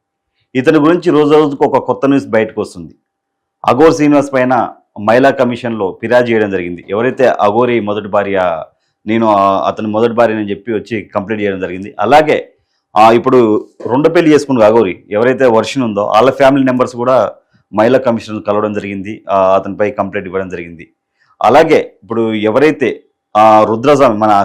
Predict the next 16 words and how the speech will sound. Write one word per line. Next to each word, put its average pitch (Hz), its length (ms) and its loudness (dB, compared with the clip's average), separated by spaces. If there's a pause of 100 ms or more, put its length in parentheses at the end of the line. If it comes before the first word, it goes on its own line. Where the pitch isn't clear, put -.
శివరుద్రస్వామి, 127 760 0
అలాగే 113 340 0
అడ్వకేట్ 107 460 -2
గారు, 101 320 -2 (360)
ఆ, 101 280 0
అందరూ 120 260 -2
కలిశారు. 107 600 -2 (420)
ఎవరైతే 165 400 4
ఇప్పుడు 147 220 0
అఘోరి 151 540 2 (240)
alias 131 300 4
శ్రీనివాస్, 123 420 -4 (420)
ఈ 123 100 0 (420)
అఘోరి 160 340 4
శ్రీనివాస్ 143 420 0
కోసం 104 340 -4